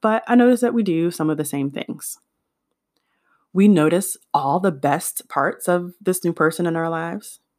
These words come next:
We daydream about them, write them little love notes, send text messages about just how happy we are to have them in our lives.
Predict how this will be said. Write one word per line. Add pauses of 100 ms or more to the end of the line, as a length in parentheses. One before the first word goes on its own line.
(400)
We
daydream
about
them, (440)
write
them
little
love
notes, (180)
send
text
messages
about
just
how
happy
we
are
to
have
them
in
our
lives.